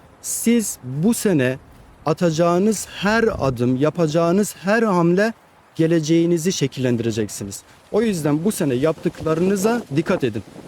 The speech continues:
Bu sene sosyal yata-, yaşantınızdan vazgeçin. Bir şey olmaz. Bakın başarılı insanlara sorduğumuzda,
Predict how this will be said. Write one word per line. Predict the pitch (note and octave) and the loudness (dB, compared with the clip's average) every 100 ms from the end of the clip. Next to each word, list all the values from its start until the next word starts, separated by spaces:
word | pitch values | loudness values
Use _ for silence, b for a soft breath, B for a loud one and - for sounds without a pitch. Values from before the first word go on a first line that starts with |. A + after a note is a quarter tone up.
| - | -4
Bu | B3+ | 0
sene | B3+ A#3 A#3+ - - - - - - - | 2 0 -2 -6 -20 -20 -20 -20 -18 -2
sosyal | G#3 G3 A#3 A3 | 0 0 -2 -2
yata-, | G#3+ G3+ G#3 F3 | -4 -2 -4 -2
yaşantınızdan | F3 F3+ F#3+ G3 G3 F3 G#3+ G3+ | -4 0 -2 0 0 2 0 2
vazgeçin. | F#3+ F#3+ C#3 - A#2+ | 2 2 0 -2 -4
Bir | D3+ | -2
şey | G#3+ | 0
olmaz. | F#3+ D#3+ E3 F3+ D3+ B B - | 4 4 4 2 0 B B -2
Bakın | A3+ F#3+ | 0 2
başarılı | F3 F3 G3 F#3+ G#3 A3+ E3+ | 2 2 0 2 2 0 0
insanlara | F3 - F3+ F#3+ G#3 | 0 2 2 2 2
sorduğumuzda, | - F3+ D3 C3 A#2+ G#2+ | 2 0 2 0 -2 -4